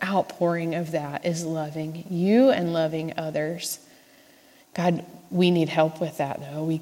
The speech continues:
we can't do that on our own. Lord, we ask that you would, you would help us, um, to, to know you, to know Jesus, and to, to follow his example in that, Lord.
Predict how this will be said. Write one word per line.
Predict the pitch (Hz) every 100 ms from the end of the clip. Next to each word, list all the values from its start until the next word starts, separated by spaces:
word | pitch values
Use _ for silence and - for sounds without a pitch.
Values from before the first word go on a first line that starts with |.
| -
we | 175
can't | 170 - 165 160 175
do | 175 165
that | 170 165
on | 165 160
our | 151
own. | - 170 185 226 220 - - -
Lord, | - 175 165
we | 160
ask | - 165 165 - -
that | 180
you | 180 175
would, | 160 165 - - - _ -
you | 165
would | 160
help | - 160 160
us, | 156 170 - - - _ _ _ _ _ -
um, | 180 175 180 185 - - -
to, | - 175
to | - - 180
know | 170 175 170 175 185 196
you, | - 180 180 214
to | 214 170
know | 170 170 170 175
Jesus, | 175 175 170 170 175 - - - _ _ _ _ _ _ _ _ _ _ _ -
and | 175
to, | - 170 170 - -
to | - 185
follow | - - 170 170 170
his | 156 160 160
example | 165 - 165 160 151 147 156 - - -
in | 165 156
that, | 156 135 - - -
Lord. | 170 156 165